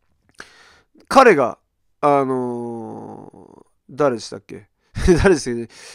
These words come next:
ピーディーアールさんが相当、フジロックフェスティバル、「お、やべえぜ」って言ってたから、そ-、彼は相当気に入ってるんじゃないですかね。あ、アラニス・モリセットっ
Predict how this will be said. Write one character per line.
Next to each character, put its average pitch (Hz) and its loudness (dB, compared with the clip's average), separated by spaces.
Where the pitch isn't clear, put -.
ピ 277 0
ー - -2
デ 320 2
ィ - 2
ー 359 4
ア - 4
ー - 4
ル 330 0
さ 214 -2
ん 175 -2
が 151 -4
相 220 -2
当、 233 4
フ - -8
ジ 196 -6
ロ 226 0
ッ - -6
ク - -18
フ 233 -4
ェ 226 -2
ス - -12
テ - -14
ィ 202 -4
バ 196 2
ル、 180 -2
「お、 214 4
や 202 2
べ 214 0
え 214 0
ぜ」 180 -2
っ - -8
て 123 -20
言 135 -8
っ - -14
て - -20
た 143 -4
か 123 -4
ら、 127 -2
そ-、 - -14
彼 233 0
は 160 -2
相 - -12
当 147 -16
気 - -16
に 170 -10
入 165 -14
っ - -20
て 196 -4
る 175 -4
ん - -12
じ 135 -8
ゃ 120 -8
な - -8
い - -12
で 107 -14
す - -20
か 127 -14
ね。 151 -2
あ、 220 6
ア 220 4
ラ 311 6
ニ 359 4
ス・ 285 -2
モ 302 4
リ 277 2
セ - 2
ッ 339 10
ト 262 12
っ - 2